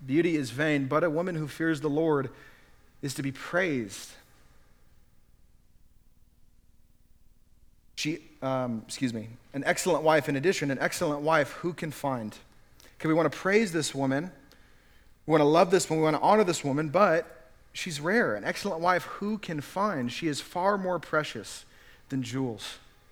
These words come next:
Okay, this, this woman is rare. The biblical woman is rare,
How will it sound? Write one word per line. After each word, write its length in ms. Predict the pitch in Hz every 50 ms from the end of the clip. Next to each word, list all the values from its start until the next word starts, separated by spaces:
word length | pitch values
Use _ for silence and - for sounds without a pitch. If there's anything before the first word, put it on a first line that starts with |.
| - - - - _ _ _ _ _ - - - - _ _ - - _ _ _ _ _ - - _ _ _ - - _ _ _
Okay, 160 | - 151 156
this, 220 | 151 165 190 185 -
this 240 | - 214 202 - -
woman 240 | 196 196 202 190 175 -
is 320 | 160 165 160 143 - - - - - - -
rare. 500 | 127 127 127 151 170 190 190 185 175 156
The 80 | 131
biblical 400 | 123 135 170 180 202 202 196 185 160
woman 460 | 147 156 175 190 190 165 151 143 127 - - - - - - -
is 180 | 156 156 127 123
rare, 560 | 127 120 123 143 185 226 226 180 143 117 -